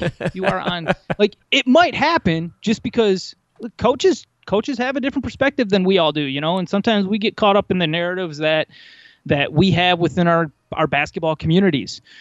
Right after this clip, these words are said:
Speaker 1: Um, but <laughs> I would be really surprised if, <laughs> if the Bulls didn't start Thomas Satoransky, uh, at point guard after they signed him to, I believe it was a three-year deal.
Speaker 2: Yeah.
Speaker 1: I mean, they,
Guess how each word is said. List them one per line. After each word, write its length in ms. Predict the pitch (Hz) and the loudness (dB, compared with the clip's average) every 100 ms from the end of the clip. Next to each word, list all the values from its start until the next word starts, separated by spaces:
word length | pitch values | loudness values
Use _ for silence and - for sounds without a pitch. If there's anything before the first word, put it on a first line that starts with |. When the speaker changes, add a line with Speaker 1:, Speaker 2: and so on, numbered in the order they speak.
| - _ _ - | -20 _ _ -12
Speaker 1:
Um, 560 | 139 139 139 135 127 - 127 | -8 -6 -6 -6 -8 -12 -2
but 320 | 147 143 139 - _ _ _ _ _ _ | 0 0 -2 -10 _ _ _ _ _ _
<laughs> 340 | - - - - | 0 0 -2 2
I 100 | 175 | 4
would 140 | 175 | 4
be 120 | 196 | 2
really 400 | 175 208 247 247 | 0 0 0 0
surprised 760 | 208 226 214 226 220 190 156 - | 0 -2 -2 0 2 2 0 2
if, 340 | 185 170 - | 2 2 0
<laughs> 880 | - - - - - _ _ _ _ | 0 2 2 -2 -4 _ _ _ _
if 340 | 165 160 - _ | -6 -6 -8 _
the 80 | 170 | -6
Bulls 380 | 143 180 190 147 | 0 2 2 2
didn't 280 | 165 165 - | 2 2 0
start 420 | - 170 180 - _ | -2 0 0 -2 _
Thomas 300 | 165 170 160 | -2 0 0
Satoransky, 800 | - 160 156 170 165 160 143 143 127 - | 0 0 2 0 -2 0 0 -2 -6 -8
uh, 380 | 147 143 143 - | -4 -2 -2 0
at 240 | 156 - | -2 0
point 240 | - 180 160 | 2 2 2
guard 220 | 143 143 | 2 2
after 260 | 147 - | 0 -2
they 120 | 147 147 | -2 -2
signed 280 | 180 185 | 0 0
him 80 | 170 | 0
to, 120 | 160 | 2
I 40 | 170 | 2
believe 240 | 160 214 | 2 0
it 40 | 151 | -2
was 160 | 151 | -4
a 40 | 151 | -2
three-year 320 | 165 156 151 | 2 4 4
deal. 340 | 165 196 165 - | 4 2 2 -2
Speaker 2:
Yeah. 220 | 160 139 | -6 -4
Speaker 1:
I 120 | 151 190 | -6 -10
mean, 180 | 214 | -4
they, 100 | 202 | -2